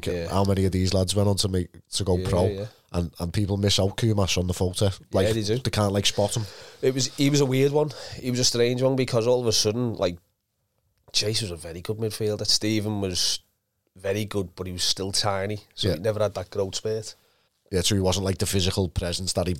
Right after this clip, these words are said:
Speaker 2: he become. He was still little.
Speaker 1: No, he, it was only till around about forty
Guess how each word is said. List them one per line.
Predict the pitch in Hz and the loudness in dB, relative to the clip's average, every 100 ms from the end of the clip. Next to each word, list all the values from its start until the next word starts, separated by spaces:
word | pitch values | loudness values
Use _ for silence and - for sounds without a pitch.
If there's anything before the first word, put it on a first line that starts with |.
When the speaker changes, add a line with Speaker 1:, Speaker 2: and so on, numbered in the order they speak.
| - | -8
Speaker 2:
he | - 104 | -6 -4
become. | 101 - 98 | -2 0 0
He | 92 | 2
was | 90 | 2
still | - 101 | 2 4
little. | 95 95 95 - - - 95 | 2 2 -2 -6 -20 -14 -6
Speaker 1:
No, | 82 87 | -4 -4
he, | - - 110 107 104 - - | -6 -4 -2 -2 -4 -8 -8
it | - | -6
was | 110 | -2
only | 120 113 | 0 2
till | - 113 104 | 2 2 2
around | 101 98 95 | 4 2 2
about | 92 | 0
forty | - - 101 95 92 - 98 | -2 -4 -2 -2 -2 -6 -8